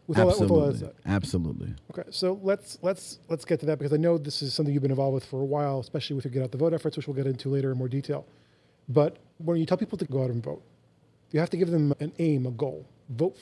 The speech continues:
Speaker 1: for what? So that's, it comes to the question of what is the political,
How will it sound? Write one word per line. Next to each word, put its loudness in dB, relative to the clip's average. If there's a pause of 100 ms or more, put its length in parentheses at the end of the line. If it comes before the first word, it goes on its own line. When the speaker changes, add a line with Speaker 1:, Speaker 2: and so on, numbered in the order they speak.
Speaker 1:
for 0
what? -8 (120)
So 2 (480)
that's, -2 (300)
it -10
comes -2
to -4
the 0
question 2
of 0 (520)
what 0
is 2
the -4
political, -2